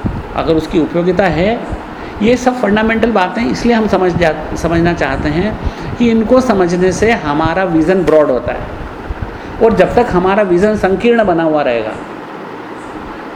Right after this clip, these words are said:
तब तक हम उस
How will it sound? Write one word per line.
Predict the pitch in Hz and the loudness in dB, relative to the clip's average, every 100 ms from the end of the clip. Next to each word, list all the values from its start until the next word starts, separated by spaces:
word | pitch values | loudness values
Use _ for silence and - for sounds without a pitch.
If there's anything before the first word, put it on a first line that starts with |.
| - | 0
तब | - - | 0 2
तक | 247 - | 2 2
हम | 180 170 87 - - - - - - - - - - | 2 2 0 -2 -4 -10 -12 -12 -12 -12 -12 -10 0
उस | 233 262 - | 2 2 0